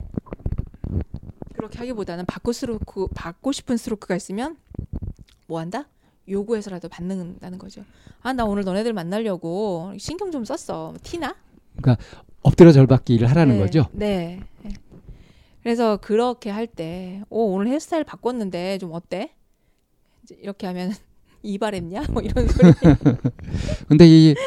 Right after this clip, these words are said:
Speaker 2: 이게 사실 굉장히 중요한 것이
Speaker 1: 네.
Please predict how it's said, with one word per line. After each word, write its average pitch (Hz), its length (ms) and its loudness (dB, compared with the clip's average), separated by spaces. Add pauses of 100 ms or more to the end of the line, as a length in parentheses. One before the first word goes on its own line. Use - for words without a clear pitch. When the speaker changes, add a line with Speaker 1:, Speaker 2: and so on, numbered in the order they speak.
(240)
Speaker 2:
이게 139 160 12
사실 180 300 6
굉장히 135 320 8
중요한 120 420 4
것이 101 460 2
Speaker 1:
네. 190 280 -4